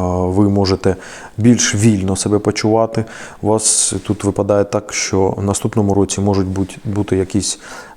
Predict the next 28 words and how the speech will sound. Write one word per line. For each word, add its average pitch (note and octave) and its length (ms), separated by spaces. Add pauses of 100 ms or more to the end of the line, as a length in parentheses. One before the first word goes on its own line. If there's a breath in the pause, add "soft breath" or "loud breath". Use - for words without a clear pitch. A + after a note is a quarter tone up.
е, F#2+ 60
по G#2+ 180
роботі G#2 580 (160)
підвищення, A2+ 760 (520 loud breath)
е, G#2 60 (840)
можуть G#2 280
бути, G2 360 (1400 loud breath)
е, G#2 180
звісно, A#2 400
якщо A2 320
це G2+ 340
якісь G2 300
там G#2 160
хвороби, A2 380
то G2+ 120
вони G#2 200
будуть F#2 280
дрібні, A#2+ 420 (480 loud breath)
тобто - 240
по G#2 120
здоров'ю, G2 500
е, F2 180 (1300)
нічого G#2+ 380
такого F#2+ 320
прям F#2 200 (120)
критичного F#2+ 560
не F#2+ 80
випало. F#2 400